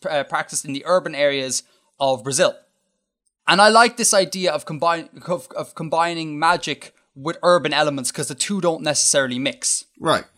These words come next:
Speaker 1: So I'm basing my magic system on Quimbanda. Now,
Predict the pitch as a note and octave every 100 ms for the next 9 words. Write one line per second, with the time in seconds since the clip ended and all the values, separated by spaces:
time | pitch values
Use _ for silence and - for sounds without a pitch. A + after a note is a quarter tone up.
0 | _ _ _ - F3 F3+ A3+ G#3+ G3 F3
1 | F3 F3+ E3 F3 - D3+ D#3 E3+ D#3 E3+
2 | D3+ C#3 C#3 B2+ A2+ D3 D#3 B2+